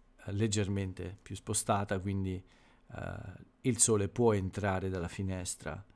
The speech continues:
la mattina e questo di solito mi sveglia prima della mia sveglia. Mi piace questo modo di svegliarmi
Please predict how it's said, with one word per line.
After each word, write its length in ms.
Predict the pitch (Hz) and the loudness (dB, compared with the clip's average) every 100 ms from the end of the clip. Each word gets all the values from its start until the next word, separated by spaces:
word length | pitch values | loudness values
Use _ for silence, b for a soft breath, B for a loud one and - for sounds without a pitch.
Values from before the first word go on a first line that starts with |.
| _ | _
la 120 | 104 | -4
mattina 580 | 87 87 - 90 98 147 - b b b b | -2 -4 -4 -4 -2 -2 -6 b b b b
e 140 | 147 | -4
questo 340 | - 104 - 101 | 0 0 0 -2
di 100 | 113 | 0
solito 320 | 85 92 90 | -2 -2 -2
mi 120 | 92 | -4
sveglia 560 | 85 85 82 85 87 104 _ _ _ _ _ _ _ | -4 -4 -4 -4 -6 -10 _ _ _ _ _ _ _
prima 540 | - 131 143 156 160 165 | 2 4 6 4 2 -4
della 300 | - 104 95 | -2 0 2
mia 180 | 95 92 | 0 -2
sveglia. 580 | - 90 85 85 - 104 - _ - B B B B B | -4 -4 -6 -6 -10 -16 -20 _ -20 B B B B B
Mi 120 | 113 | 2
piace 440 | 110 135 110 104 95 | 8 10 8 4 0
questo 280 | 95 - | -2 -2
modo 280 | 98 98 95 | 0 0 0
di 80 | 92 | -4
svegliarmi 880 | 90 139 123 117 110 113 120 156 | -2 0 2 4 4 2 0 -2